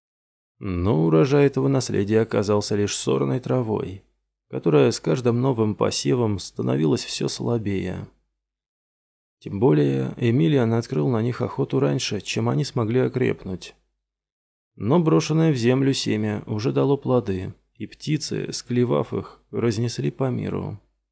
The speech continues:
Они вырождались, уже давно не напоминая ни древних, ни таких, как Эмилиан.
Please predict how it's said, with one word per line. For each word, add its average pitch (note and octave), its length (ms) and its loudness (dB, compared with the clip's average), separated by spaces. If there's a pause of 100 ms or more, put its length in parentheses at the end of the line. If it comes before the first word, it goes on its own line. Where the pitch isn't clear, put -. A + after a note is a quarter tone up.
(540)
Они B2+ 200 -2
вырождались, D3 840 2
уже B2+ 320 0
давно D#3+ 500 2
не D3+ 120 4
напоминая C3+ 680 2
ни A2 160 0
древних, A#2 680 -2
ни G#2+ 340 -2
таких, A2 380 -4
как - 200 -12
Эмилиан. F#2+ 680 -4